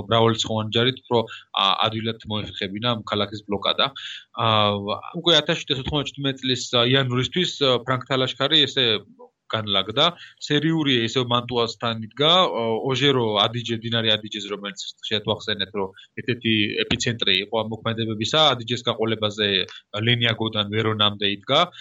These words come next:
ა, ვერონაში და ჩრდილოეთით მასენა დივიზია იყო, ხოლო რივოლის პლატოზე, აი, გარდის ტბის მიდამოებში, რომელიც უკვე, ა, ამდენჯერმე ვახსენეთ, ეს, ესეც ბრძოლების ცენტრი იყო ერთ-ერთი, გენერალი ჟუბერის,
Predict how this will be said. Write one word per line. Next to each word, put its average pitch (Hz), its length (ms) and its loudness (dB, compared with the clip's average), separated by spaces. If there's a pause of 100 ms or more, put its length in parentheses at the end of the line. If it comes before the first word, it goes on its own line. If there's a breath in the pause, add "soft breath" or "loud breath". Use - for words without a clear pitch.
(220 loud breath)
ა, 113 120 0 (240)
ვერონაში 123 640 0 (260)
და 117 140 -4
ჩრდილოეთით 123 560 -2
მასენა 123 400 0 (420)
დივიზია 131 540 2
იყო, 143 220 4 (120)
ხოლო 135 440 4
რივოლის 135 440 4
პლატოზე, 147 540 2 (360 loud breath)
აი, 113 140 2
გარდის 120 380 0
ტბის - 240 -8
მიდამოებში, 123 500 -2
რომელიც 104 400 -4
უკვე, 107 360 2
ა, 101 360 -2 (120)
ამდენჯერმე 107 440 0
ვახსენეთ, 104 420 2
ეს, 107 120 -10 (100)
ესეც 104 300 -6 (520)
ბრძოლების 101 580 0
ცენტრი 101 380 -2
იყო 92 180 0
ერთ-ერთი, 107 400 0 (400 loud breath)
გენერალი 131 400 2
ჟუბერის, 131 440 4